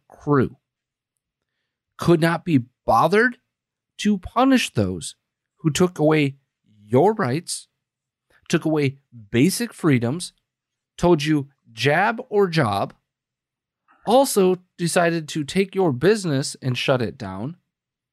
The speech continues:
and damn you if you dared to tell the government, "Then pay me to shut down my business," right? And have demonized you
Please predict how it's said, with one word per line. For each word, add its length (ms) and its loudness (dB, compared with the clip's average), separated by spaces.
and 300 2
damn 340 2
you 640 0
if 200 -4
you 180 2
dared 680 -2
to 440 4
tell 180 0
the 80 0
government, 520 -2
"Then 240 0
pay 420 -2
me 260 2
to 200 -12
shut 240 -4
down 180 -12
my 140 -12
business," 480 -12
right? 300 -8
And 160 4
have 260 2
demonized 800 0
you 300 -8